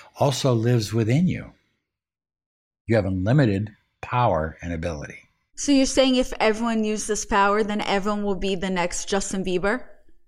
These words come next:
Speaker 1: Well,
Speaker 2: If
Speaker 1: do we
Speaker 2: that's what
Speaker 1: need
Speaker 2: they
Speaker 1: more than
Speaker 2: wanted?
Speaker 1: one Justin Bieber? I don't
Speaker 2: No.
Speaker 1: know.
Speaker 2: <laughs> No.
Speaker 1: You'd be the, you'd be the next
Speaker 2: <laughs>
Speaker 1: whatever you are.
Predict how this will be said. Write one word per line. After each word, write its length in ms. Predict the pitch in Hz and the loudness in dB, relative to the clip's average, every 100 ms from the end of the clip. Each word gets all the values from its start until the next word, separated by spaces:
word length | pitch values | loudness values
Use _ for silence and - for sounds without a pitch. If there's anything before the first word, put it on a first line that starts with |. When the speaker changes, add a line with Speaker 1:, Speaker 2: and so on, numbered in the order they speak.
| - | 4
Speaker 1:
Well, 140 | 160 | 6
Speaker 2:
If 60 | 147 | 8
Speaker 1:
do 80 | 156 | 8
we 60 | 156 | 8
Speaker 2:
that's 40 | |
what 40 | 156 | 6
Speaker 1:
need 60 | 147 | 6
Speaker 2:
they 60 | |
Speaker 1:
more 100 | 147 139 | 6 6
than 120 | 135 | 6
Speaker 2:
wanted? 140 | 135 | 6
Speaker 1:
one 60 | 123 | 6
Justin 360 | 131 120 117 | 4 4 2
Bieber? 400 | 110 113 104 104 | 4 4 4 2
I 100 | 92 | 2
don't 200 | 95 - 269 | 0 2 2
Speaker 2:
No. 260 | 240 220 | 2 0
Speaker 1:
know. 500 | 359 349 480 440 415 302 - | 0 4 6 8 6 2 -4
Speaker 2:
<laughs> 0 | - - 269 | -20 -10 -2
No. 360 | 247 202 220 330 285 - - - | 2 2 2 4 4 0 -6 4
Speaker 1:
You'd 120 | 254 151 | 6 8
be 80 | |
the, 180 | 165 147 110 | 6 4 4
you'd 140 | 165 | 4
be 80 | 165 | 6
the 140 | 156 139 | 6 6
next 340 | 143 135 - | 6 6 6
Speaker 2:
<laughs> 20 | |
Speaker 1:
whatever 360 | 127 123 127 117 | 6 8 8 6
you 260 | 110 104 95 | 4 4 2
are. 420 | 82 - - | 0 -2 -10